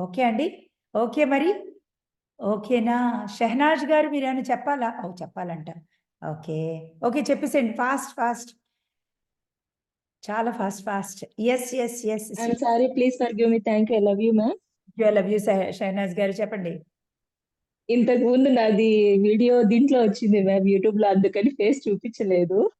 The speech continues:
Speaker 1: ఓకే, వద్దు, తీ-, చూపించొద్దు. ఎందుకు మనం చూపించాలి? మనకి ఇష్టం లేకపోతే చూపించొద్దు. ఎస్,
Speaker 2: So,
Speaker 1: చెప్పండి.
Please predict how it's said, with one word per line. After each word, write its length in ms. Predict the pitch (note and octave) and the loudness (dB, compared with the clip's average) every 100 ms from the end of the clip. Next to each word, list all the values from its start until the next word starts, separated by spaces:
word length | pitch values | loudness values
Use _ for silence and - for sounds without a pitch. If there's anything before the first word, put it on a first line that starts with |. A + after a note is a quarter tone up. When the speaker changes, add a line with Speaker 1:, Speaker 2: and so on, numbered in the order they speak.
| - | -4
Speaker 1:
ఓకే, 300 | E4+ E4 E4+ | -2 0 0
వద్దు, 360 | D4+ C#4+ D#4+ E4 | 0 0 -2 -2
తీ-, 300 | D4+ C#4 - | -4 -6 -4
చూపించొద్దు. 440 | C#4+ C#4 - D4 B3+ | -4 -4 -4 -2 0
ఎందుకు 420 | A#3 A3+ - D4+ | 0 -2 -6 -2
మనం 180 | D4 B3+ | 0 0
చూపించాలి? 540 | B3 G#3+ - C4+ B3+ | -2 -6 -6 -6 -2
మనకి 220 | A#3 G3 | -4 -4
ఇష్టం 220 | G#3+ - | -10 -6
లేకపోతే 220 | A#3+ - - | -6 -6 -8
చూపించొద్దు. 760 | - _ - F3 E3+ - - | -16 _ -20 -18 -18 -18 -6
ఎస్, 140 | C4+ | 0
Speaker 2:
So, 120 | C#4+ D#4+ | 2 2
Speaker 1:
చెప్పండి. 300 | E4 D4 | 2 0